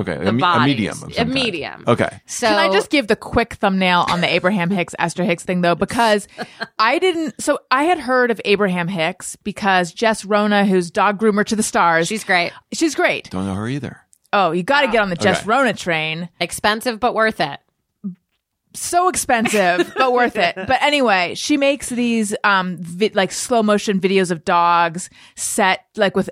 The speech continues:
Speaker 3: with air blowing in their fur, like, set to music, and then they went viral, and she had this whole, like, her, she's, she's blown up.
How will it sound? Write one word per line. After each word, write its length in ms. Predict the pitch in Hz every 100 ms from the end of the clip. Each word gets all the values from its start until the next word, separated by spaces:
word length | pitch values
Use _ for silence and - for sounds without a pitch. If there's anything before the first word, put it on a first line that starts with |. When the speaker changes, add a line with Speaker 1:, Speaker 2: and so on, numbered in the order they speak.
| -
Speaker 3:
with 200 | 190 185
air 220 | 214 202
blowing 400 | 190 190 180 180
in 80 | 175
their 160 | 170 165
fur, 420 | - 254 220 202
like, 180 | 190 180
set 220 | - 208
to 80 | 190
music, 380 | 185 185 185 180
and 80 | 185
then 80 |
they 80 | 185
went 240 | 185 170 160
viral, 600 | 175 175 165 156 151 151
and 100 | 147
she 100 | 175
had 200 | 160 156
this 100 | 160
whole, 240 | 190 151
like, 260 | 147 - -
her, 200 | 180 175
she's, 400 | - 185 160 - _
she's 180 | - 208
blown 260 | 214 185 160
up. 220 | -